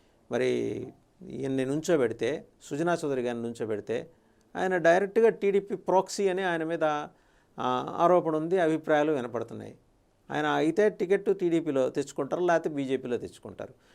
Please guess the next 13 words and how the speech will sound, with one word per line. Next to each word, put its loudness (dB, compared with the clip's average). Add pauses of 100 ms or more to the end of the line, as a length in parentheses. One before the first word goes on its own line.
(180)
ఆయనకి 6
కుదిరిన 4
సౌకర్యం 2
సోము 0
వీర్రాజుకి, 4 (120)
విష్ణుకుమార్ -2
రాజుకి -2
ఎందుకు -4
కుదరట్లేదు, -2 (180)
జీవీఎల్ 6
నరసింహారావుకి -4
ఎందుకు -8
కుదరట్లేదు? -8